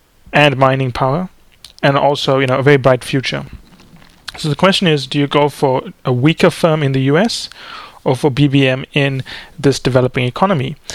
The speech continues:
And I think that when the candidate raises this question, there is an implicit assumption that the United States is better, firstly.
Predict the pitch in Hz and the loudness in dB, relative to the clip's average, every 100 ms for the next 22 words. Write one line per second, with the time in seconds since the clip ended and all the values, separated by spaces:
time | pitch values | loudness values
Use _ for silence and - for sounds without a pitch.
0 | - - - - 175 277 285 - 190 175 | -14 -14 -6 2 4 4 4 2 2 0
1 | 160 - 240 254 240 233 - - 131 151 | 0 2 2 2 -2 -2 -4 -4 2 4
2 | 175 160 147 123 127 - - 160 - - | 4 0 -2 0 -2 -4 -4 -2 -2 -4
3 | 135 - 160 143 156 165 175 165 147 - | -6 -8 -4 0 4 4 4 2 0 0
4 | 208 - 185 - 147 143 151 131 139 131 | 0 2 -2 0 -2 -2 -4 -4 -2 0
5 | 135 147 156 147 135 - 123 127 131 151 | 2 2 0 0 0 -2 -2 0 2 0
6 | 190 - 156 135 - 135 | -4 -2 -2 -2 -2 -2